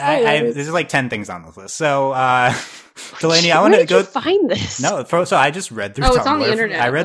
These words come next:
Speaker 3: like
Speaker 1: through Tumblr for a while,
Speaker 2: Oh, man.
Speaker 1: and, um, I compiled what people were saying. Some of it I agreed with, some of I disagreed with, and I added one or two my own, so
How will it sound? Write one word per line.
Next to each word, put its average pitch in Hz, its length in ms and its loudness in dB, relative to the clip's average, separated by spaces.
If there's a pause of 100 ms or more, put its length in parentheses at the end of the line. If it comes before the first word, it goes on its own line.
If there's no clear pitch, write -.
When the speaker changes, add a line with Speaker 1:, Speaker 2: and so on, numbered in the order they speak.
Speaker 3:
like 220 120 -2
Speaker 1:
through 147 80 2
Tumblr 113 240 -4
for 110 160 -8
a 104 80 -6
while, 101 360 0
Speaker 2:
Oh, - 40 0
man. 107 300 0
Speaker 1:
and, 113 140 -6
um, 208 280 -4
I 104 60 -4
compiled 113 480 -4
what 147 100 -10
people 143 240 -8
were 165 100 -6
saying. 104 340 -6
Some 131 160 -6
of 160 100 -8
it 196 60 -4
I 208 80 -2
agreed 135 260 -6
with, 120 120 -10
some 104 180 -10
of 101 80 -14
I 113 80 -4
disagreed 92 440 -12
with, 87 160 -16
and 95 120 -12
I 90 80 -12
added 90 320 -14
one 95 220 -16
or 95 60 -16
two 110 120 -14
my 95 200 -14
own, 85 160 -20
so 90 240 -14